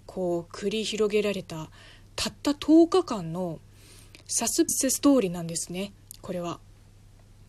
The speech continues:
で、肝心なタイトルが、えー、平和飯店、和平飯店。これは二千十八年のドラマ。いやー、もう一話だけでも見ればわかると思います。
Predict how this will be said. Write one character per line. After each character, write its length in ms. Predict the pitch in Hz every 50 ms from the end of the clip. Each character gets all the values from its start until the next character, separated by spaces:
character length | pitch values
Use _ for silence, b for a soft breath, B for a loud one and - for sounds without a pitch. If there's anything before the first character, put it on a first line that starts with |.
| -
で、 160 | - 214 226 214
肝 360 | - 277 330 359 370 370 349
心 160 | 359 370 359
な 140 | 359 359 349
タ 140 | - 349 359
イ 120 | 339 311
ト 140 | - 214 202
ル 100 | 190 180
が、 300 | 180 196 190 180 - - B B B B B B B B -
え 240 | 208 185 180 175 170
ー、 0 |
平 340 | 170 - 254 285 311 294 285
和 80 | 285
飯 300 | 269 - 269 285 262 233
店、 280 | - - 175 165 - - - b b b b b b b b b b b b
和 280 | - - 208 202 226 240
平 260 | - - 214 190 190
飯 320 | 208 - - 233 180 170
店。 280 | - - 208 170 151 - - - - - - - - - - - - - -
こ 160 | - 330 339
れ 120 | 349 339
は 240 | 339 339 339 330 330
二 160 | 269 254 269
千 320 | - - 359 349 302 233 202
十 240 | 202 262 311 320
八 280 | 302 - 320 320 - 339
年 180 | 302 262 202 175
の 100 | 160 143
ド 140 | - 190
ラ 100 | 190 170
マ。 160 | 160 143 - - - - - - - - - B B B B B B B B B B B B B
い 120 | - 196
や 360 | 196 202 208 208 208 202 202 208
ー、 20 |
も 140 | 202 196 190
う 40 | -
一 360 | - 202 - - - - 359
話 160 | 370 349 285
だ 140 | - 214 220
け 200 | - - 359 381
で 100 | 381 381
も 400 | 320 233 226 226 220 196 180 165
見 180 | 175 185 240 277
れ 100 | 294 240
ば 80 | 196
わ 120 | 175 180 185
か 140 | - 254 247
る 100 | 226 -
と 100 | - 170
思 160 | 170 180 175
い 20 |
ま 120 | 175 180 180
す。 280 | - - - - -